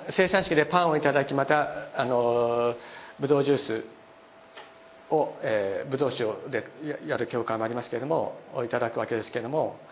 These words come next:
それはそのものがイエス様の体、イエスの様の血なんじゃなくて、この生産式を通して私たちは本当に重要なことを知るのだということを、えー、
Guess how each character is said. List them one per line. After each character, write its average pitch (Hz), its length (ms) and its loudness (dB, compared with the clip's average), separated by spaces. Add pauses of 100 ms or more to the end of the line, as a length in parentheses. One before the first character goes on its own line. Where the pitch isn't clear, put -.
(260)
そ - 120 -2
れ 190 100 4
は 190 200 4 (260)
そ - 180 2
の 233 120 6
も 262 140 6
の 240 120 6
が 117 300 4 (840)
イ 156 100 6
エ 160 80 8
ス 160 60 0
様 139 160 4
の 127 100 2
体、 127 260 4
イ 135 100 4
エ 143 80 4
ス - 120 -6
の 123 260 2
様 131 180 0
の 117 140 2
血 - 180 -4
な 139 100 2
ん 131 60 2
じ 123 80 4
ゃ 117 40 4
な 127 120 2
く - 100 -10
て、 110 240 2 (520)
こ 190 100 4
の 190 300 4 (220)
生 214 280 4
産 220 220 4
式 - 160 2
を 170 80 6
通 175 200 4
し 170 60 -6
て 151 60 4
私 196 260 2
た 185 80 4
ち 156 120 4
は 135 60 6
本 208 200 2
当 220 120 6
に 214 120 4
重 185 160 6
要 196 60 8
な 190 100 6
こ 196 100 4
と 170 140 6
を 113 260 0 (880)
知 - 240 -2
る 202 80 4
の 196 140 6
だ 95 180 2 (280)
と - 60 -2
い 117 40 0
う - 20 -2
こ 117 120 -4
と 151 140 0
を、 104 180 0 (520)
え 95 600 -4
ー、 - 80 -16